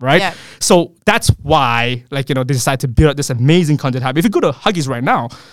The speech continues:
Speaker 1: right, they still have that hub.
Speaker 2: Mm.
Speaker 1: It's huge,
Speaker 2: Mm.
Speaker 1: right? Full of information for, for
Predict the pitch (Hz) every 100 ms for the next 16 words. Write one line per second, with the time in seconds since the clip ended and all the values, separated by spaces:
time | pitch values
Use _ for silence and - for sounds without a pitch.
0 | - 135 131 127 147 294 277 339 208 -
1 | - 156 - 247 240 170 - 330 120 -
2 | - - 160 190 - 320 285 180 _ _
3 | - 240 226 208 196 208 185 - 156 156
4 | 156 _ _ _ - 160 151 147